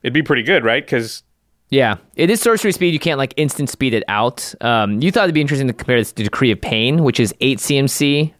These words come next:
Speaker 2: uh, six black, black to destroy all creatures, and then you draw a card for each creature destroyed this way. Um,
Speaker 1: And Decree of Pain has a cycling
Speaker 2: a
Speaker 1: option,
Speaker 2: cycling
Speaker 1: which
Speaker 2: option,
Speaker 1: you
Speaker 2: yeah.
Speaker 1: rarely see, but I think it's tough because seven versus six is something. I
Speaker 2: Mm-hmm.
Speaker 1: think Decree of Pain is just gonna be better most of the time, but Necrotic Hex is,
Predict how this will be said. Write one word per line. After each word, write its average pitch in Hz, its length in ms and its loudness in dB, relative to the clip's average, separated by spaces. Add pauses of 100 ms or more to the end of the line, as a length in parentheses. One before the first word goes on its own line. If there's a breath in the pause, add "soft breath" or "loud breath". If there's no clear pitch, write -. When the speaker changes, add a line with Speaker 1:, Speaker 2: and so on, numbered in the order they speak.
Speaker 2:
uh, 104 80 2
six - 260 -2
black, 113 240 0
black 117 200 0
to 123 80 -2
destroy 123 260 0
all 120 220 2
creatures, 139 440 0
and 117 80 0
then 113 60 2
you 107 60 2
draw 95 220 2
a 98 40 -4
card 101 160 0
for - 80 -4
each 95 140 -4
creature 107 180 -2
destroyed 104 380 -2
this 110 180 -4
way. 123 260 2 (600 loud breath)
Um, 113 380 0
Speaker 1:
And 123 80 0
Decree 127 220 0
of 107 60 -4
Pain 113 120 0
has 101 120 -2
a 95 60 -4
cycling 95 400 -4
Speaker 2:
a 87 40 -2
Speaker 1:
option, 120 100 0
Speaker 2:
cycling 120 380 0
Speaker 1:
which 98 80 0
Speaker 2:
option, 104 220 -4
Speaker 1:
you 95 60 -2
Speaker 2:
yeah. 85 200 -2
Speaker 1:
rarely 107 320 0
see, 92 240 -6
but 90 260 -4 (200 loud breath)
I 147 100 0
think 202 300 -2 (180)
it's - 180 2
tough 233 200 0
because 131 240 0
seven 143 280 2
versus 139 260 0
six - 220 0
is 135 280 2
something. 98 580 -2
I - 100 0
Speaker 2:
Mm-hmm. 147 100 4
Speaker 1:
think 123 180 2
Decree 131 220 0
of - 60 -4
Pain 117 120 0
is 101 80 -4
just 113 160 -4
gonna 117 100 0
be 107 60 0
better 104 220 2
most 101 220 -2
of 104 80 -2
the - 40 -8
time, 127 220 -2
but 156 100 0
Necrotic 247 300 0
Hex 285 300 -2
is, 277 220 2